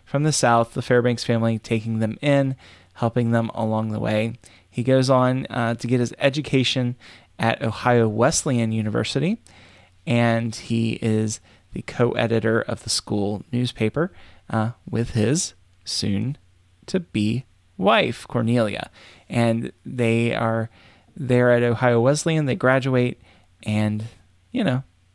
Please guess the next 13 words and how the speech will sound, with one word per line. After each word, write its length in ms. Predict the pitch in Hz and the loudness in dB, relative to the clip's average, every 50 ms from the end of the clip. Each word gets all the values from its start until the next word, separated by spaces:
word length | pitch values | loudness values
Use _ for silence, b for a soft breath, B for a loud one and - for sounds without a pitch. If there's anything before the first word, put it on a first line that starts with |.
| _ _ _ _ _ _ _ - | _ _ _ _ _ _ _ -4
they 120 | - 131 | -2 0
do 160 | 123 110 120 120 | 2 2 4 4
what 200 | 117 120 120 - | 4 2 2 0
any 220 | - 131 117 117 110 | 0 0 0 0 -2
good 260 | 104 - 117 107 107 _ _ _ _ _ _ _ _ _ - - | -2 -2 -2 -2 -2 _ _ _ _ _ _ _ _ _ -18 -8
co-editor, 720 | - - 123 117 113 - 117 110 110 110 110 110 110 110 113 B B B B B B B - | -2 2 2 2 2 2 2 2 4 4 4 4 4 2 0 B B B B B B B 0
uh, 320 | - 120 113 110 104 - - - _ _ _ _ _ _ _ _ _ | 2 4 4 4 2 -2 -4 -8 _ _ _ _ _ _ _ _ _
couple 320 | - - 127 120 - 127 107 | 0 2 2 2 2 2 4
does. 300 | 120 117 127 175 180 - | 4 4 4 4 2 0
<laughs> 80 | - | 2
They 180 | - - - 143 | 2 2 4 4
get 180 | - - 160 | 2 2 0
married. 420 | - - 151 196 170 185 - - | 2 2 2 2 2 0 -2 -4